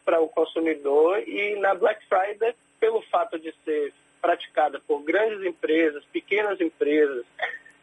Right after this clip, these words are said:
é, espalhadas em todo o país, você tem a oportunidade de, de, de problemas que são da compra presencial e você tem também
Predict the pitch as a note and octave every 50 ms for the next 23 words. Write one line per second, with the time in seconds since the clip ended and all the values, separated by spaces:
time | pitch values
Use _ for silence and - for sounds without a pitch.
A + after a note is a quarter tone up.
0 | _ - - D3+ D#3 D#3 - - G3 F#3 F3 F3+ F#3 F#3 F3 F3 F3+ F3 - -
1 | F3+ E3+ E3 D#3 - E3 D3+ D3+ D#3 F3 G#3 A3+ B3 C4 B3 - _ _ _ _
2 | - E3+ - - F#3+ F3+ - - F3+ F3 F#3 F#3+ G3 G3 F#3 - F#3 F3+ - -
3 | F#3+ F3 F3 E3+ D#3 D#3 D3+ D3+ D3 D3 D3+ D3+ D#3 D3+ D3 C#3+ C#3 C3+ C3 C3
4 | C#3+ E3 - _ _ - D3+ D3 - E3+ E3 D3 C#3+ - D3 C#3+ C#3+ C#3 C3+ C3+
5 | - _ - D#3 - _ - D#3+ D#3+ D3+ D3 C#3 C3 B2+ C3+ C#3 D3 D#3+ E3+ -
6 | - F3+ F3 E3 - E3 D#3+ - D#3+ D#3+ D#3 D#3+ D#3 D#3 - - E3 D3 C#3+ D3
7 | D#3 F3 F#3+ F#3+ F#3+ G#3 - - - - - F3+ F#3+ - - - F4+ - F3 F#3+
8 | G3+